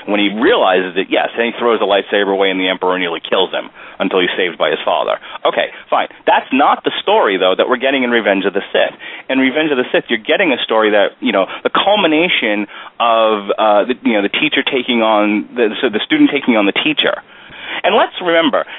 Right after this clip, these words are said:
you know, everyone focuses on the length of time that that fight took and, you know, and, and how it was just a lot of fight choreography, you know, a mist of green screen and all that stuff.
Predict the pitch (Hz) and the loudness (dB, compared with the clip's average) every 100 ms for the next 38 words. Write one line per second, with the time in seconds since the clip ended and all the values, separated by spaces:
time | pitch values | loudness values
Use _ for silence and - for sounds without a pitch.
0 | - 160 233 339 220 160 165 151 110 107 | -4 0 2 2 2 -2 0 -2 -2 -2
1 | 104 95 117 143 - 123 117 98 107 - | 0 0 -2 -2 -4 -2 0 2 0 -2
2 | 113 107 - 107 104 - 95 90 - - | -2 -2 -2 0 0 0 -4 -4 -10 -20
3 | - 101 98 95 95 101 - 98 98 98 | -8 -2 2 2 0 -4 -4 -2 -2 -2
4 | 104 98 95 85 101 92 87 110 101 104 | 0 2 2 2 2 2 0 -2 0 0
5 | 95 - 110 - 107 101 98 95 - 98 | 0 -2 -2 0 -2 2 0 0 -2 0
6 | 95 95 87 92 90 98 104 - 104 92 | 0 0 0 0 0 0 -2 -2 -4 -4
7 | 95 101 104 101 104 101 95 92 92 92 | -2 0 0 -4 -2 0 2 2 2 0
8 | 92 - 98 | -2 0 0